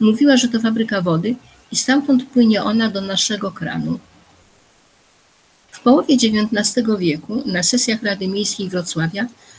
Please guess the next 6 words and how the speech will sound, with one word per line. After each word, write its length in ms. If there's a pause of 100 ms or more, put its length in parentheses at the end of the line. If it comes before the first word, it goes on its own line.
(120)
rozpatrywano 720
problem 520
zaopatrzenia 800
miasta 360
w 40
wodę. 380